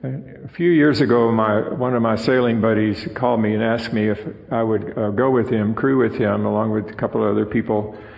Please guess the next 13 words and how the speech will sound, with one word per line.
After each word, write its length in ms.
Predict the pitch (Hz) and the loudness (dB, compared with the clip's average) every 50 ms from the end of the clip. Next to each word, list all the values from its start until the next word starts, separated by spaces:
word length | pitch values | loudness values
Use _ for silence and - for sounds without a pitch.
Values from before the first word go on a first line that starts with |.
| - - - - - - - - | -20 -20 -20 -20 -20 -18 -10 -6
Uh, 540 | 123 107 101 101 101 98 98 98 104 131 190 | -2 0 2 2 4 4 2 2 0 -2 -4
he 100 | 208 117 | -4 -4
was 180 | 120 117 104 - | -2 -2 -2 -2
gonna 240 | 131 117 110 104 98 | -2 0 0 0 -2
take, 680 | - - 139 117 107 110 - - - - - - - - | -2 0 0 0 2 0 -2 -6 -10 -12 -12 -12 -8 -4
uh, 140 | 131 113 104 | -2 -2 0
his 240 | 101 127 117 101 127 | 0 0 -2 -2 -2
boat 320 | 113 113 113 113 113 - | 0 2 2 2 0 0
from 160 | - 107 107 | -2 -2 -2
Saint 260 | - 117 104 107 92 - | -2 -2 -2 -2 -2 -2
Petersburg 1040 | - 151 143 117 113 101 - - - - - 113 107 107 104 110 104 104 - - | 0 0 2 2 2 0 -2 -6 -8 -6 -2 0 2 2 2 0 0 -4 -8 -6
to, 420 | - 123 113 107 107 107 107 110 | -4 -2 0 2 2 2 2 2
uh, 400 | 104 101 98 101 104 101 - 101 | 2 2 2 2 0 -2 -6 -10